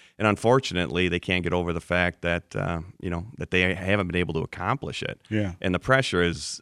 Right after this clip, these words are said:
Speaker 1: amazing on both sides of this question.
Speaker 2: So, so if, if, uh, w-, what reaction do you think the senators will get? What, uh, uh, will they, will people thank them for not pushing us off the cliff that,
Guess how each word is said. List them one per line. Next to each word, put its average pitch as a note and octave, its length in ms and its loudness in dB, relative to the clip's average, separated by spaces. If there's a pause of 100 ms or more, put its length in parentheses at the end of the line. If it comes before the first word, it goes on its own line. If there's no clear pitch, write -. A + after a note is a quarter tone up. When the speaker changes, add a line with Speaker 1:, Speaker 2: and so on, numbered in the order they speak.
Speaker 1:
amazing F2 500 0
on E2 140 -2
both D#2+ 240 -2
sides E2 380 -4
of D#2 100 -8
this - 140 -6
question. - 640 -8 (440)
Speaker 2:
So, A3 180 6 (180)
so E3+ 640 8
if, B2+ 360 -2 (140)
if, - 400 -4 (480)
uh, - 120 -6
w-, F3+ 300 -2
what G#3 240 4
reaction C#3 520 6
do A2 80 4
you A#2+ 120 6
think G#2+ 680 0 (640)
the A#2 80 -2
senators G#2 640 0
will G#2 140 -4
get? F2+ 340 -4
What, - 200 -4 (180)
uh, G2 100 -4 (720)
uh, - 340 -8
will D#3+ 280 4
they, D#3+ 260 10
will C#3+ 380 6
people C3+ 340 2
thank D3 300 6
them G3 180 6
for D#3 160 2
not C3 300 6 (520)
pushing D3+ 320 6
us C3 140 4
off A#2+ 300 0
the A2+ 100 -2
cliff A#2 380 -2
that, G#2+ 260 0